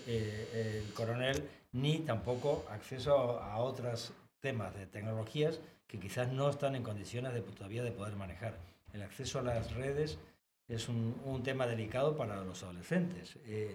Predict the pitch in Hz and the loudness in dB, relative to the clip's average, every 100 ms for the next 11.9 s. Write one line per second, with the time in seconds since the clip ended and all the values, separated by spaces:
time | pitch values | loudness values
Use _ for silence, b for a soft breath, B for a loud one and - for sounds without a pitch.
0 | 98 107 101 110 107 113 113 117 117 101 | -8 -10 -8 -6 -2 -2 -2 -2 -4 -2
1 | 123 147 - B B B - 131 - 107 | 0 -2 -4 B B B -6 -6 -6 -6
2 | - 139 123 110 120 110 104 110 113 90 | 0 0 2 0 0 -2 -4 -2 -2 -4
3 | 87 - B B - 135 143 117 113 107 | -10 -16 B B 0 6 6 4 0 -2
4 | 110 104 104 104 - 107 110 131 - 123 | -2 -4 -6 -6 -4 -2 0 0 0 0
5 | 139 190 - 110 104 110 113 113 117 104 | 2 0 -6 -8 -6 -4 -4 -4 -4 -4
6 | 104 139 - 170 - - _ _ - 110 | -4 -4 -4 -4 -6 -16 _ _ -6 -2
7 | 117 139 151 - - - 101 101 - 98 | 0 2 2 0 -10 -14 -10 -8 -8 -8
8 | 95 101 110 101 87 87 107 127 170 - | -8 -4 -4 -4 -8 -6 -2 -2 -2 -6
9 | 117 95 87 - 98 104 92 101 107 107 | -10 -12 -14 -12 -8 -8 -8 -6 -4 -2
10 | 131 - - - _ - - 120 113 117 | -2 -6 -14 -20 _ -20 -6 -2 -2 -2
11 | 113 110 117 120 110 98 90 87 - | -2 -4 -4 -2 -2 -6 -8 -12 -14